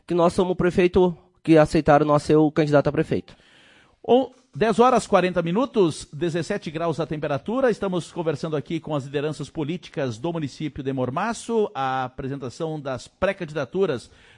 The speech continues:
Speaker 2: de seus líderes para a eleição deste ano. E agora nós queremos ouvir, então, Moacir Cerini. Seja bem-vindo aqui na tua Rádio Cristal. Pode retirar a sua máscara para falar sobre esta decisão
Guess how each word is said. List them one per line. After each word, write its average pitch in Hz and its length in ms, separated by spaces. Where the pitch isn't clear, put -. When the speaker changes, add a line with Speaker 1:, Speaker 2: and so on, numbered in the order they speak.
Speaker 2:
de 123 100
seus 147 640
líderes 165 520
para 160 340
a 151 120
eleição 156 420
deste 156 280
ano. 135 160
E 208 60
agora 254 300
nós 254 160
queremos 202 320
ouvir, 196 260
então, 196 420
Moacir 165 340
Cerini. 220 680
Seja 156 260
bem-vindo 147 360
aqui 139 140
na 135 120
tua 139 240
Rádio 135 220
Cristal. 156 400
Pode 143 260
retirar 135 500
a 139 100
sua 170 220
máscara 208 440
para 202 320
falar 175 420
sobre 147 440
esta 143 320
decisão 180 760